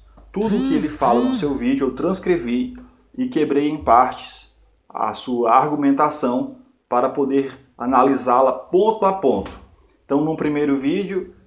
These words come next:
eu fiz esse trabalho, ah, no que diz respeito à vida de Allan Kardec, à sua carreira profissional, todo o background, é, do, do então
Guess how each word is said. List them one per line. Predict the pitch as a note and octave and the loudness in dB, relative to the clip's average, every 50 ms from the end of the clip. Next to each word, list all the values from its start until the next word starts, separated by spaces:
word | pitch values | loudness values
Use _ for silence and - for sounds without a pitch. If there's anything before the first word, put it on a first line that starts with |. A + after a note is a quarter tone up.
| - | -14
eu | - A2+ | -12 -10
fiz | A2+ - C3 C3 | -8 -6 -4 -4
esse | B2+ B2+ B2+ - | -4 -6 -8 -6
trabalho, | - C#3 C#3 C#3 C#3 D3 D3+ E3 F3 F3+ F3+ G3+ - - - - - - - - | -2 0 2 2 4 4 4 4 4 2 0 -2 -6 -10 -18 -20 -20 -20 -16 -10
ah, | - A2+ A2 A2 G#2+ G#2 - - - - - | -8 -4 -4 -4 -4 -6 -8 -12 -18 -18 -12
no | B2 B2+ B2 | -8 -8 -8
que | - D3 | -8 -8
diz | - D#3+ D#3+ C#3 | -6 -6 -6 -2
respeito | C#3 D#3 D3 - - - - - D#3+ E3+ F3+ F3+ F3+ - F3 | 0 0 0 -2 -2 -8 -6 -2 0 2 2 0 0 0 2
à | D3+ C#3+ C3+ | 2 2 2
vida | - C#3+ C#3+ C#3+ | 0 0 0 0
de | C3 C#3 | 2 2
Allan | C3 B2+ B2 B2+ | 2 2 0 0
Kardec, | B2+ C#3+ C#3+ C3 C3+ C3+ D3+ D3+ D3+ C#3 - - | -2 -6 -6 -4 0 2 4 4 4 4 2 -2
à | A#2+ - | -4 -6
sua | - - B2+ A#2+ | -6 -6 -8 -4
carreira | C3 B2 A2 B2 A#2+ A#2 | -4 -2 -2 -2 -2 -4
profissional, | - - B2 A2+ - - - C#3+ C3+ B2 A#2+ B2 C#3 C#3+ C#3 C3+ C3 A2+ - - - _ _ - - _ | -4 -4 -6 -6 -6 -8 -8 -4 -2 -2 0 4 4 4 6 4 2 0 -4 -8 -18 _ _ -20 -8 _
todo | - F3 F#3+ G#3 G3 G3 F#3+ | 2 4 4 4 4 4 2
o | D#3+ | 2
background, | D#3 D#3+ D#3+ D#3+ - - C3+ B2 C3+ C3+ D3 D#3 D#3 D#3 D3+ D3 D3+ D3+ D3+ - - _ _ - - | 4 4 2 2 -2 -6 -2 2 4 6 6 4 2 0 -4 -6 -8 -8 -10 -12 -16 _ _ -16 -8
é, | - B2 A#2+ A#2 A#2 A#2 A2 - - - - _ _ _ | -4 -2 -2 0 0 -2 -4 -4 -8 -12 -18 _ _ _
do, | _ - - A#2+ - - C3 | _ -18 -18 -18 -16 -12 -6
do | C3+ C3+ C3 B2+ | -4 -2 -2 0
então | B2+ B2+ B2+ B2 C3 C#3+ D#3+ E3+ F3 E3+ E3+ - | -2 -2 -2 0 0 2 2 2 0 -2 -4 -8